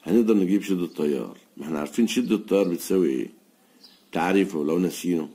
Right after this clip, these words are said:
هو كمية الكهربية التي تمر خلال، في مقطع معين واصل خلال ثانية.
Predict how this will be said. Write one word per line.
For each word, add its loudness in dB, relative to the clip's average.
هو 2
كمية 0
الكهربية 0
التي 0
تمر 2
خلال، 0
في -8
مقطع -2
معين -2
واصل -4
خلال 0
ثانية. -2